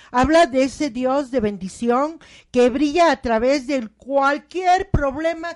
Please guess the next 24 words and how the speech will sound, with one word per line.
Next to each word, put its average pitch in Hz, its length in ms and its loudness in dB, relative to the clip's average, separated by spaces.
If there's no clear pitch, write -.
que 262 180 -14
yo 330 400 -4
vaya 320 380 -8
a 330 40 -16
enfrentar, 269 920 -8
que 254 140 -12
me 262 160 -8
ayuda, 320 560 -2
como 269 180 -4
estos 302 500 -18
maravillosos 240 640 -12
compañeros 220 600 -16
que 226 100 -18
tenemos 214 440 -18
hoy 240 140 -16
en 214 160 -16
día, 208 340 -12
que 220 80 -16
se, 202 440 -6
que 233 100 -12
nos 233 160 -14
hicieron 294 540 -10
el 214 240 -4
honor 247 800 -6